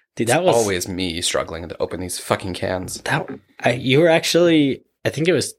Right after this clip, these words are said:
Speaker 1: two weeks ago, maybe three weeks ago, you were talking about how they should come pre, just, like, lifted just slightly.
Speaker 2: Yeah.
Speaker 1: And example number seven thousand forty-two is this can.
Speaker 2: Yep. Well, what do you have over there?
Speaker 1: So,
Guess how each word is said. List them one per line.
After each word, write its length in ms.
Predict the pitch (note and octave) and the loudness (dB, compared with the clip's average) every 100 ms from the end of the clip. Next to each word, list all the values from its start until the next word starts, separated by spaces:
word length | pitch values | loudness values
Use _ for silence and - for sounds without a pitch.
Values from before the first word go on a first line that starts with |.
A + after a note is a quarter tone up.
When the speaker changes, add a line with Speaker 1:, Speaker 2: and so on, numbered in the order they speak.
| - | 0
Speaker 1:
two 140 | D3+ | 2
weeks 160 | E3 D#3+ | 2 2
ago, 160 | D3+ | 0
maybe 180 | D3 G#2+ | 2 0
three 200 | - B2+ | 2 2
weeks 180 | B2 - | 2 2
ago, 140 | A#2+ | 2
you 140 | A#2 G#2+ | 2 2
were 60 | |
talking 220 | - A2 | 0 -2
about 100 | A2+ G2+ | 0 0
how 120 | A2 | 2
they 140 | G#2 | 2
should 180 | - - | 0 -2
come 240 | - B2 | 0 -2
pre, 560 | G#2+ - A#2+ A#2 A#2 A2+ _ _ _ _ _ _ _ _ | -4 0 2 4 2 0 _ _ _ _ _ _ _ _
just, 180 | - D3+ | 0 2
like, 140 | E3 | 2
lifted 400 | B2 B2+ - A2 | 4 2 2 -2
just 220 | A2 A2 | 0 -2
slightly. 560 | - G2+ G2 - - - | -4 -6 -10 -12 -18 -14
Speaker 2:
Yeah. 260 | - F2+ E2 - _ _ _ _ | -2 -2 -2 -12 _ _ _ _
Speaker 1:
And 340 | A#2 G#2 G2 - _ _ _ _ _ _ _ _ - | -6 -6 -8 -16 _ _ _ _ _ _ _ _ -16
example 420 | - B2 B2+ B2+ | 0 2 4 4
number 280 | A2+ A2+ A2 | 4 2 2
seven 340 | G#2 A#2+ A2+ G#2+ | 2 0 0 -4
thousand 460 | A2 A2 A2 A2 | -4 -4 -4 -6
forty-two 680 | - A#2 G#2+ - F3+ B2+ D3 - - | -8 -6 -6 0 2 2 -2 -10 -10
is 240 | A#2 - - | -8 -8 -8
this 160 | - - | -8 -6
can. 340 | A#2+ - C3+ - _ - | -8 -8 -12 -18 _ -20
Speaker 2:
Yep. 340 | G#2+ A2 A#2 - - - _ | -10 -4 -4 -6 -20 -20 _
Well, 140 | G#2 A#2+ | 4 4
what 80 | |
do 40 | G#2+ | 4
you 60 | |
have 140 | G2+ C#2+ | 2 2
over 180 | F2+ C#2 | 0 -2
there? 240 | E2 F2+ | -4 -6
Speaker 1:
So, 300 | - - B2+ | -2 2 4